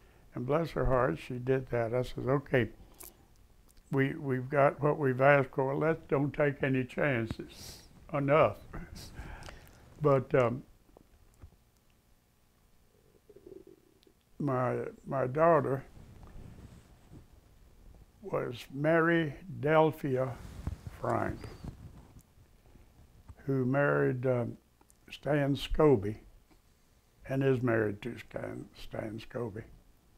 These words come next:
Uh, the Mary is for Kitty's mother.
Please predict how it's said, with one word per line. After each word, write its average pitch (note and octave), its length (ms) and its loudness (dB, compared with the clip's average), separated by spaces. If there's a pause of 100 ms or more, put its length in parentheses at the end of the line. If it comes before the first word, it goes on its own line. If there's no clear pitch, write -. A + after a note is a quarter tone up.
(1120)
Uh, B2+ 260 6 (1400)
the C3+ 100 -4
Mary D#3 560 2 (100)
is B2 340 0 (1700)
for B2 440 -8 (480)
Kitty's D3+ 360 -4
mother. B2 440 -6